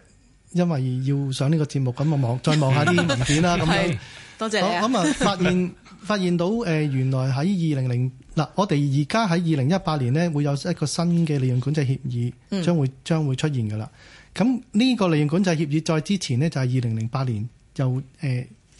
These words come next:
Speaker 1: 再舊一個嘅。
Speaker 2: 嗯。
Speaker 1: 噉我哋喺二零零八年之前嗰個利潤管制協議呢，我發覺呢，誒，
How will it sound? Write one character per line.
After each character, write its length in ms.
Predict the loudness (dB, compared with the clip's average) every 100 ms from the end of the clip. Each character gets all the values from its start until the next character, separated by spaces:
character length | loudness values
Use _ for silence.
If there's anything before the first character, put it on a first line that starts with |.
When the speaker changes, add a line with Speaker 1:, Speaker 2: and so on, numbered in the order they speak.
| -4
Speaker 1:
再 80 | -2 0
舊 140 | 0 0
一 40 |
個 140 | 0 -2 -2
嘅。 40 | -6 -8
Speaker 2:
嗯。 240 | -8 -4
Speaker 1:
噉 140 | 0 2
我 100 | 2
哋 80 | 2
喺 40 |
二 200 | 2 2
零 100 | 2
零 140 | 0 0
八 120 | 0
年 140 | 0
之 160 | 0 -2
前 280 | -2 -2 0
嗰 120 | 0
個 100 | 0
利 80 | 0
潤 40 | 0
管 160 | 0
制 60 | 0
協 140 | 0 -2
議 140 | -2
呢， 80 | -2
我 80 | -4
發 240 | -4 -6 -6
覺 120 | -4
呢， 140 | 0 -2 -2 -20 -20 -20 -4
誒， 380 | 0 2 0